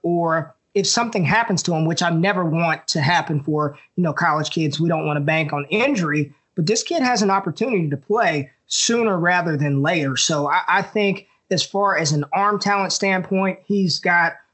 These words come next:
all the tools there is. You know, I definitely want him to bulk up. I mean, he's not very big, so he's gonna have to put on a little bit of weight. But, I mean, Lincoln Riley <laughs> has had success with quarterbacks like him, so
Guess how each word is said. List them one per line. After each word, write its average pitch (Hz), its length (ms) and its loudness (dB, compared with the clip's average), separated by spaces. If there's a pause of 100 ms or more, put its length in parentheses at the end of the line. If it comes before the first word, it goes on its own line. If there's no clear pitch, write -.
(140)
all 226 220 2
the 208 100 2
tools 175 400 0
there 151 220 2
is. 147 320 0
You 156 80 0
know, 156 100 2
I 151 80 0
definitely 190 400 0
want 180 180 0
him 175 140 0
to 147 60 -2
bulk 165 360 -2
up. 156 380 -2 (300)
I - 20 -6
mean, 139 200 2
he's 143 160 0
not 170 240 2
very 165 160 0
big, 147 420 0
so 156 140 0
he's 151 120 0
gonna 160 200 0
have 156 120 -2
to - 80 -8
put 185 200 -2
on 160 120 0
a 147 60 -2
little 156 240 0
bit 147 160 0
of 131 80 -4
weight. 185 400 0 (560)
But, 208 160 2
I 214 80 2
mean, 214 260 0
Lincoln 220 380 0
Riley 196 460 0
<laughs> 180 100 4
has 185 140 -2
had 190 200 0
success 180 400 0
with 165 140 -6
quarterbacks 160 560 0
like 160 180 0
him, 147 160 -2
so 143 340 0